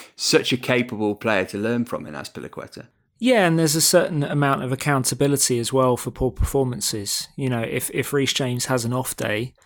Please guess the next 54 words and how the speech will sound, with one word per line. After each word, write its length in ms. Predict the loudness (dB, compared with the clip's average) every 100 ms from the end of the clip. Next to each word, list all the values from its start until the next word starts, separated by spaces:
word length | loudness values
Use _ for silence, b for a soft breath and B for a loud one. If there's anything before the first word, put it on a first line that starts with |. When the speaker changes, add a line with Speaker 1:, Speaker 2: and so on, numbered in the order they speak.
| b b b b b
Speaker 2:
he 160 | 2 4
also 360 | 4 2 -2
has 380 | -2 -2 -2 -4
the 180 | -2 -4
knowledge 480 | -2 0 0 0 0
that 200 | 0 -2
Azpilicueta 640 | -6 -6 -6 -6 -6 -6
is 60 | -6
probably 340 | -2 -2 -2
gonna 200 | -2 -4
come 240 | -2 -4 -2
in 80 |
and 100 | -4
play 200 | 0 0
the 100 | 2
next 240 | 0 -2 -4
game. 420 | -4 -6 -6 -10 -8
And 160 | -4
I 20 |
think 180 | -2 0
that's 220 | 0 -2
good 220 | 0 0 0
for 140 | -4
a 40 |
developing 480 | -4 -4 -4 -2 -6
player 320 | -2 -2 0
as 140 | -2 0
well, 240 | 2 2
to 160 | -2 -4
know 220 | -4 -2
that, 260 | -4 -6 -10 _ 0
to, 200 | 0 2
to 160 | -2
have 320 | 2 2 0 -6 _
the 80 | -4
kind 240 | 0 0
of 120 | 0
good 300 | 6 6 6
kind 300 | -2 -4 -2
of, 260 | -2 -6 -12 -12
of 140 | -6
internal 440 | -2 -2 -2 -2 -4
pressure 380 | -4 -4 -2
and 100 | -4
competition 680 | -6 -8 -6 -6 -6 -6 -6
where 320 | -6 -6 -8 B B B B B B
you 180 | -2 4
are 140 | 6
being 240 | 6 2 -2
pushed 300 | -4 -6 -4
to 60 |
maintain 500 | -6 -6 -4 -4 -4
high 180 | -4 -6
standards. 720 | -6 -4 -4 -4 -8 -8 -12